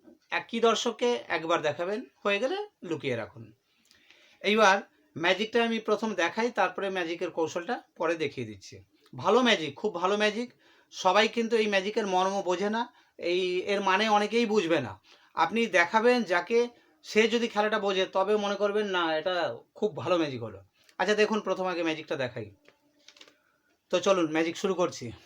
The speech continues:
তো দর্শক বন্ধু, এবার শুরু করছি ম্যাজিকটা। ম্যাজিকটা হচ্ছে, এই খামের মধ্যে না চারটে তাস আছে, এই যে দুটো তাস বার করলাম।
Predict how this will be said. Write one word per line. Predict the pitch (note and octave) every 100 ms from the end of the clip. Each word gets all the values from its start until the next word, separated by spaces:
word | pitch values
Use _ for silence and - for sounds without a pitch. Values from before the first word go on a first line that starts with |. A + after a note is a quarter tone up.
| _ _ _ _ _
তো | -
দর্শক | G3 A3 A#3
বন্ধু, | A#3+ A#3+ A#3
এবার | C4+ G#3 G#3+
শুরু | G3+ A3 A3
করছি | A3 G#3+
ম্যাজিকটা। | A3 G3+ G#3+ A#3+ B3+ B3 - _ _ _ _ _ _ _ - -
ম্যাজিকটা | E3 G3+ B3
হচ্ছে, | A#3+ B3
এই |
খামের | A#3+ A3 A#3
মধ্যে | A#3+ A#3 C4+
না | A3+ B2+ G#2 - - - - - -
চারটে | - G3 - D#3+
তাস | F#3 F3 F3
আছে, | C#3+ A#2+ G2 _ _ _ _ _ _ _ _ _
এই | E3+
যে | F3+
দুটো | F3+ G3
তাস | G#3 G#3 G3
বার | F#3+
করলাম। | F#3 G#3+ A3 A#3+